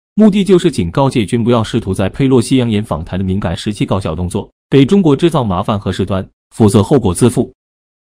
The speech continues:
事实上，这一警告并非是从解放军监视舰队相隔二十公里摆出阵型的时候才开始的，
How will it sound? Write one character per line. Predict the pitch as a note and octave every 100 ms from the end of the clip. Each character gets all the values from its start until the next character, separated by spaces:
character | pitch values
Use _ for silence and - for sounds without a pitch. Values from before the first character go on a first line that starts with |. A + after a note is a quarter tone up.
| _ _
事 | - D3
实 | C3
上， | C3 A2 - _ _
这 | -
一 | B3
警 | F#3 G2
告 | G2+ A#2
并 | C3
非 | G#2+ A2+
是 | - F#2
从 | G#2+
解 | G#2 F2+
放 | D#2+ A2
军 | G2+ G#2+
监 | C3+ B2+
视 | G2
舰 | G#2 E2
队 | -
相 | - - G#3
隔 | F#3
二 | D#3 F3+
十 | D#3+
公 | D3+
里 | D3+ F#2
摆 | F2
出 | E2+ C3
阵 | B2+ D3
型 | - F#2+
的 | G2
时 | -
候 | F2+
才 | F2 -
开 | E2 A#2
始 | A2+ E2
的， | -